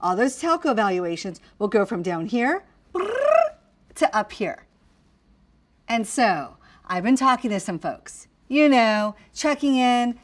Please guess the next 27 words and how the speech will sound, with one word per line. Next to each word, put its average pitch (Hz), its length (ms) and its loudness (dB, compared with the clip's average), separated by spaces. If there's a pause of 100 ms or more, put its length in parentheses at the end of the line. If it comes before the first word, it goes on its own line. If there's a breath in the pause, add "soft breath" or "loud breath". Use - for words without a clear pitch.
feeling 254 300 0
them 233 160 2
out, 208 300 0 (220)
getting 208 320 2
their 165 120 -4
thoughts. - 560 -16 (640 soft breath)
And 233 100 2
I've 220 120 0
been 262 100 0
asking 226 400 0
them, 143 300 -10 (300)
"What 185 160 -4
do 277 100 0
you 294 320 4
think 208 220 -2
about 165 260 -4
telcos 160 500 -8 (220)
building 214 340 0
super 247 340 -2
apps?" - 520 -12 (840 soft breath)
And 254 140 2
the 247 60 -2
response 262 380 -2
has 240 180 -4
been, 226 320 0 (260)
click, - 400 -4
eh. 190 600 -6